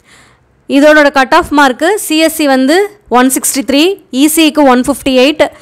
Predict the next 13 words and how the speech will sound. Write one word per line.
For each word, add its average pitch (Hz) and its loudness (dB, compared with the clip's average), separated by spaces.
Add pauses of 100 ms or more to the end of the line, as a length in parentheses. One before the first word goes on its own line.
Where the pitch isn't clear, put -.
(340)
அந்த 247 2
மாதிரி 277 2
ரேஞ்சில் 240 2
இருக்குது. 214 -2
இது 277 -2
பி 240 -2
சி 247 -6
கம்யூனிட்டிக்கு. 220 0 (840)
உங்களுக்கு 285 2
இந்த 294 2
காலேஜில் 320 2
பார்த்தீங்க 294 0
அப்படின்னா, 269 0